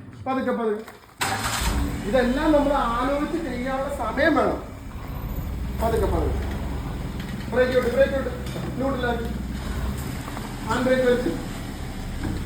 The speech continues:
ഞാൻ പറയുന്നത് മനസ്സിലായോ മാഡത്തിന്? എന്ത് മനസ്സിലായത്? നമുക്ക് ഏറ്റവും കൂടുതൽ വേണ്ട എന്തോ ക്ഷമ വേണം. മാഡം എന്തുവാ എളുപ്പം ഇത് പഠിക്കാനായിട്ട് ടെൻഡൻസിയാണ് മാഡത്തിൻ്റെ, ശരിയല്ല?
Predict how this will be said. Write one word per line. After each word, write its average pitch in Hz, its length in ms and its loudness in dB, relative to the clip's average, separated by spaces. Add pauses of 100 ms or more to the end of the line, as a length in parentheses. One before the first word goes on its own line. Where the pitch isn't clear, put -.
(1800)
ഞാൻ 220 100 10 (100)
പറയുന്നത് 247 380 12
മനസ്സിലായോ 170 380 6
മാഡത്തിന്? 127 260 4 (600)
എന്ത് 214 260 10
മനസ്സിലായത്? 139 420 6 (520)
നമുക്ക് 220 220 8 (100)
ഏറ്റവും 254 260 12
കൂടുതൽ 247 240 10
വേണ്ട 233 200 10
എന്തോ 233 140 12 (540)
ക്ഷമ 202 260 10 (100)
വേണം. 143 180 6 (300)
മാഡം 233 260 12
എന്തുവാ 247 200 10 (200)
എളുപ്പം 233 360 10
ഇത് 277 160 6
പഠിക്കാനായിട്ട് 254 640 10 (200)
ടെൻഡൻസിയാണ് 226 580 10
മാഡത്തിൻ്റെ, 165 380 8
ശരിയല്ല? 240 300 12